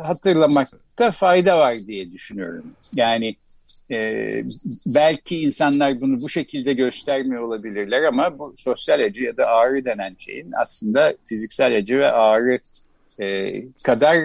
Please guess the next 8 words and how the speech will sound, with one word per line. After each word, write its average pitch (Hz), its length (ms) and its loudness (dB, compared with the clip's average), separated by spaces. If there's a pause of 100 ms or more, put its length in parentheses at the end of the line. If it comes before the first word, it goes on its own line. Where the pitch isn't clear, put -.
(580)
önemli, 127 520 2
etkili, 139 840 -4
e, - 240 -14 (440)
ve, 135 460 2
e, 113 280 -6
insanlar 131 560 2
üstünde 127 840 -4
işte - 360 0